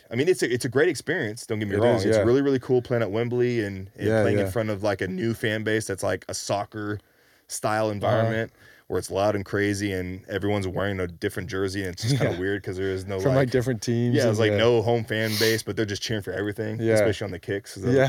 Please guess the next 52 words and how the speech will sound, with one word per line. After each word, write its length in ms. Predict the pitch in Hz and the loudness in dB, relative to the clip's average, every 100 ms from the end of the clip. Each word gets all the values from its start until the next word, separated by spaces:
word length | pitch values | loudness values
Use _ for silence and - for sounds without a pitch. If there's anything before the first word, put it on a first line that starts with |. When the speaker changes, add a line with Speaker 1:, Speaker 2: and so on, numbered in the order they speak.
| 120 | 2
Speaker 1:
they 80 | 101 | 0
love 140 | 92 | -2
Speaker 2:
<laughs> 0 | |
the 80 | 127 | -2
Speaker 1:
kicking. 260 | 104 131 110 | 0 0 0
Speaker 2:
kicks, 240 | - - | -2 -2
yeah. 280 | 113 110 104 - - | -2 -2 -4 -8 -14
Speaker 1:
<laughs> 140 | - | -12
Speaker 2:
Especially 280 | - 123 117 - | -2 2 4 4
Speaker 1:
But, 20 | |
Speaker 2:
in, 200 | 107 113 | 4 2
Speaker 1:
uh, 20 | |
Speaker 2:
in 60 | 117 | 0
Mexico, 420 | 113 110 - 107 | 0 0 -2 -2
we 120 | 101 107 | -2 -2
noticed 320 | 104 98 - | -2 -4 -4
that. 120 | 95 | -4
It 20 | 92 | 0
was 80 | |
Speaker 1:
yeah, 100 | 113 98 | 2 4
Speaker 2:
pretty 100 | 98 | 2
Speaker 1:
right. 100 | 98 | 2
They, 100 | 98 | 0
Speaker 2:
awesome, 200 | 90 104 | -2 -2
Speaker 1:
they, 80 | 98 | 0
Speaker 2:
yeah. 60 | |
Speaker 1:
they 100 | 90 | -2
cheer 220 | 95 113 104 | -4 -4 -4
for 80 | 98 | -6
the 80 | |
field 220 | - 98 98 | -4 -4 -2
goals 400 | 98 101 - - | -2 -2 -6 -4
and 100 | 101 | 0
Speaker 2:
Yeah. 120 | 95 | 2
Speaker 1:
kickoffs. 440 | 104 98 104 107 - | 0 0 -2 -2 -4
But, 180 | 98 95 | -2 0
um, 320 | 92 90 87 _ - - - | -2 -4 -8 _ -20 -20 0
yeah, 160 | 156 | 2
I 140 | 117 113 | 2 2
mean, 280 | 123 110 104 | 2 0 -4
your, 240 | 107 131 | -4 -4
your 160 | 113 123 | -2 -4
thoughts 340 | 123 120 120 | 2 2 2
on 140 | 110 104 | -2 -4
international 540 | 107 98 101 113 101 | -4 -2 -2 -2 -4
play? 260 | 98 104 101 | -4 -2 -2
I 40 | 95 | -2
mean, 160 | 95 | -4
obviously 380 | 98 120 117 104 | -2 0 0 -2
they're 120 | 95 92 | -2 -4
expanding 480 | - 101 104 92 85 | -4 -6 -6 -6 -8
it. 160 | 90 | -10